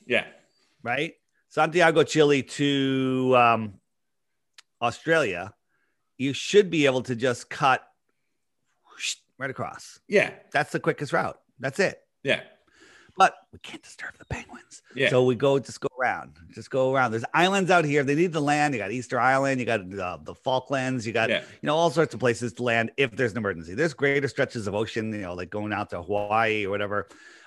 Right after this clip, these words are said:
Speaker 2: Um, so this is the plane route. They go all the way over the equator to the north,
Speaker 1: Yeah.
Speaker 2: across and down. And to go to Western Australia, check this out. They go, remember this route.
Speaker 1: Yeah.
Speaker 2: All the way up,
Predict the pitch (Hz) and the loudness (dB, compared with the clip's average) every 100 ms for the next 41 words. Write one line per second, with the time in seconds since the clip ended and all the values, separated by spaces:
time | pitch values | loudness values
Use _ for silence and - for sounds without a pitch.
0 | - 143 135 - _ _ _ _ _ _ | 2 4 4 0 _ _ _ _ _ _
1 | - - 165 151 139 - _ _ _ _ | -20 0 6 8 8 2 _ _ _ _
2 | _ _ 135 147 208 233 190 175 185 202 | _ _ 2 6 6 4 2 2 0 0
3 | 185 127 135 143 151 - 165 226 226 226 | 2 0 0 0 0 0 0 4 6 4
4 | 220 214 202 196 185 175 160 180 165 160 | 0 0 0 0 -2 -4 -2 2 2 2
5 | - - _ _ 113 95 - - 175 170 | -4 -20 _ _ -6 -6 -6 -4 2 2
6 | 170 - - 156 165 131 - _ _ - | 2 -4 -8 0 0 0 -6 _ _ -4
7 | 151 147 180 180 151 156 - 170 151 170 | -2 2 2 4 4 4 2 -4 -2 0
8 | 170 165 - 160 156 - 90 - _ _ | 0 0 -4 -8 -6 -4 -4 -6 _ _
9 | - 117 120 110 - _ _ _ 113 117 | -8 -2 0 0 -4 _ _ _ -14 -4
10 | 123 160 175 170 - 95 - _ - 127 | 2 4 4 2 2 -2 -2 _ -2 0
11 | 101 113 139 160 180 190 160 156 - | 2 2 2 2 2 4 4 2 -2